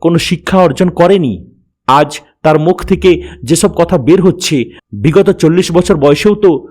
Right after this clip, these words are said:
সে তা জানত না। তাহলে এখন হঠাৎ এসব জ্ঞান আসছে কোথা থেকে?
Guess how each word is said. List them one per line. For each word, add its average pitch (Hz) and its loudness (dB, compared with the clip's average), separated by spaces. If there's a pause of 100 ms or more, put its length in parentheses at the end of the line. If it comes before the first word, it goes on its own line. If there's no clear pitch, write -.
(100)
সে - -2
তা 175 0
জানত 202 0
না। 95 -2 (200)
তাহলে 156 2 (280)
এখন 165 0
হঠাৎ 147 0 (260)
এসব 147 0
জ্ঞান 147 2
আসছে 160 0 (260)
কোথা 196 2
থেকে? 104 -6